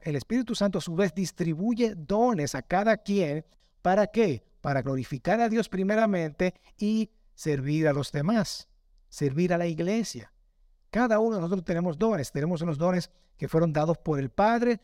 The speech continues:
los dones, los dones que fueron dados por el Espíritu y los dones dados por Jesucristo para servir a la iglesia. Eh, les recomiendo que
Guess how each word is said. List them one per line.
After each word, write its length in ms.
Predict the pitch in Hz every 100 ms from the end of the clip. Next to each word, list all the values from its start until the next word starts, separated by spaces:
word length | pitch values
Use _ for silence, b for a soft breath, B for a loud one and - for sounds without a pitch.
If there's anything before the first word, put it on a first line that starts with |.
| b b
los 160 | 131
dones, 280 | 113 151 160 -
los 180 | 139
dones 300 | 127 151 170
que 100 | -
fueron 240 | 147 151 143
dados 220 | 147 147
por 180 | 135 139
el 60 |
Espíritu 640 | 131 - - 220 220 208 202
y 20 |
los 120 | 151
dones 240 | 131 151 147 _ _
dados 380 | - 139 147 160 B B B B -
por 260 | 143 147
Jesucristo 840 | - 131 117 120 202 240 - - - _ _ _
para 320 | 185 190 190
servir 720 | - 151 139 127 175 240 226
a 100 | 160
la 120 | 131 131
iglesia. 520 | 110 110 104 - 98 - _ _ _ -
Eh, 800 | 147 151 147 143 131 123 113 127 - _ _ _ _ _ _ _ _ -
les 160 | 147
recomiendo 540 | 139 160 147 160 185 170
que 260 | 170 190